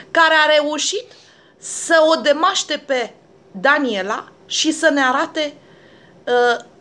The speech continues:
că este falsă Daniela. Și Daniela, bineînțeles, că a dat mahalaua din ea.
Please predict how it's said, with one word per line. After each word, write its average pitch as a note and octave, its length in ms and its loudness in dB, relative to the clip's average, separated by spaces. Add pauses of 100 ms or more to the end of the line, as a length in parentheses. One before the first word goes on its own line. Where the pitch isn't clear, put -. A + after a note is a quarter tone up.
(160)
că D4+ 120 -4
este B3+ 300 -2
falsă G3+ 580 -2 (200)
Daniela. G#3 640 -4 (540)
Și - 220 -6
Daniela, D4 500 0
bineînțeles, C4+ 720 -8 (880)
că - 80 -2
a G3+ 80 2
dat G#3+ 260 -2
mahalaua G#3 560 -2
din F3+ 160 -12
ea. - 180 -16